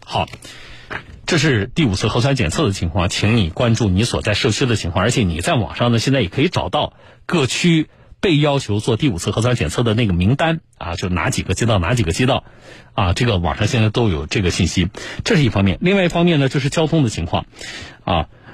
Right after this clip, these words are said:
我们昨天跟大家说了，有八十七个高速公路的收费站的出入口关闭，这里边儿涉及到的城市没有宿迁和盐城，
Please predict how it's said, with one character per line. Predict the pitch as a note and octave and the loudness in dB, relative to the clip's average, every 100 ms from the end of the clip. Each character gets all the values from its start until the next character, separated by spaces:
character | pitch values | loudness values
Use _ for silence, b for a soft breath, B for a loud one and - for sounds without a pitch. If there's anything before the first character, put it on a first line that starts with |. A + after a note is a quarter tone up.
| B - | B 0
我 | G#2+ | 2
们 | C3 D3 C#3+ - _ - | 4 2 0 -6 _ -4
昨 | - | 0
天 | C3 D#3 | 2 4
跟 | C#3 | 4
大 | A#2 | 2
家 | A2+ | 2
说 | A#2+ G#2 | 2 0
了， | F#2 | 0
有 | G2+ | 0
八 | G2 C3 | 0 0
十 | C#3 | 0
七 | - | 0
个 | B2+ G2+ | 0 0
高 | B2+ | 0
速 | B2 | 2
公 | B2+ | 2
路 | A#2 | 2
的 | G2+ | 0
收 | - | 0
费 | B2 B2 | 0 2
站 | A2 | 0
的 | |
出 | A2+ - | 0 0
入 | C#3+ A#2+ | 2 0
口 | - - - | -2 -8 -4
关 | C#3+ D3 | 0 2
闭， | C#3+ A2+ - b b b | 2 -2 -4 b b b
这 | - | 0
里 | D3 | 2
边 | G#2+ B2+ | 2 2
儿 | C3+ - b b b b b b b | 0 -6 b b b b b b b
涉 | - B3 | -2 2
及 | F3 G3 | 4 4
到 | F#3 | 2
的 | D#3 | 0
城 | - A2 D3 | 0 2 2
市 | F3+ A#2 - | 0 -2 -4
没 | C3+ B2 G3 | 0 2 4
有 | F#3+ A2 | 4 0
宿 | - C#3 | -2 0
迁 | C#3+ | 0
和 | C3 | 0
盐 | F#2+ D2 | -2 -2
城， | - E2 | -2 -4